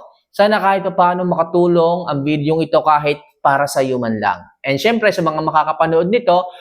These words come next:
kung alam mo na natulungan ka ng videong ito at naliwanagan ka sa katanungan na kung po pwede bang magbigay ng pampurga sa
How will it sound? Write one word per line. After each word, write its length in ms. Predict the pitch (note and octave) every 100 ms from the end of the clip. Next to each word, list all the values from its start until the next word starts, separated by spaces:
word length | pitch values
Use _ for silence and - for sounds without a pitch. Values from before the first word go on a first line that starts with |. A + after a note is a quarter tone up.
| -
kung 160 | - G3
alam 240 | G3+ G3+
mo 80 | G#3
na 160 | G3 F#3
natulungan 400 | F#3 F3 F3 E3+
ka 80 | E3+
ng 160 | D#3+
videong 400 | D#3+ D#3+ D#3+ E3
ito 160 | E3 D#3+
at 80 | D#3
naliwanagan 720 | C#3+ D3 D3 C#3+ C#3 D3 D3
ka 160 | F3 F#3+
sa 140 | F#3+
katanungan 720 | - C#3 C#3+ D3+ D#3+ D3 D3+ - -
na 160 | E3+ E3+
kung 220 | F3 F3
po 180 | F#3 F#3
pwede 240 | F3+ F3
bang 160 | F3 F3
magbigay 420 | D#3 D3+ D3+ D#3
ng 80 | D#3 D3+
pampurga 560 | C#3+ D#3 F3 E3 D#3+
sa 160 | E3